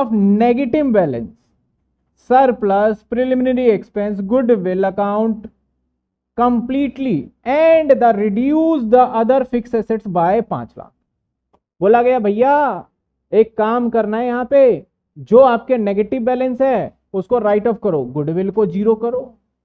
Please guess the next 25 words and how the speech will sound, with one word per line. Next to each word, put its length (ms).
प्रिलिमिनरी 500
एक्सपेंस 440
को 140
ज़ीरो 280
करो 400
और 120
surplus 720
को 140
ज़ीरो 320
करो।" 320
जो 140
ये 160
negative 480
वाला 220
है, 60
कहाँ 320
गया? 180
ये 300
रहा, 180
इसको 300
खत्म 360
करो। 320
और 480
assets 520
को 460